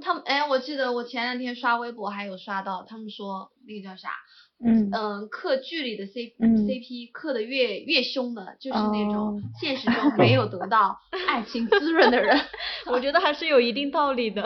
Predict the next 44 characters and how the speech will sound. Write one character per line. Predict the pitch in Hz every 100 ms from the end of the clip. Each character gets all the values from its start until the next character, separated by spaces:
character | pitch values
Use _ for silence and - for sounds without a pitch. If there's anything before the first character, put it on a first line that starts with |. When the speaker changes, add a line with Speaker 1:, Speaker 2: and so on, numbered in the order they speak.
| 226
Speaker 2:
我 | 269
还 | 277
记 | 285 - 359
得 | 311 311
刚 | 330
刚 | 330 330 339 - -
天 | 311 320
后 | 339 302 -
有 | 233 214
提 | 208 233
到， | 254 285 262
就 | 269 269
是 | 285 233
在， | 254 233
你 | 202
在 | 247
讲 | 220 202 214
你 | 202
的 | 175 180 175 175 - _ _ - -
中 | - 254
学 | 247 208
的 | 226 208 185 - -
那 | 196 180
个 | - 175 - _ _ _ -
Speaker 1:
嗯。 | 262 220 - -
Speaker 2:
东 | 269 277
京 | 302 302
心 | 285 294
动 | 320 247
的 | 208
时 | 202
候， | 208
你 | 214
有 | 233 202
说 | 226
当 | 226 240
时 | 226 208
其 | -
实 | 202
有 | 202 180
受 | -
到 | 220 214
一 | 214
些 | 214 208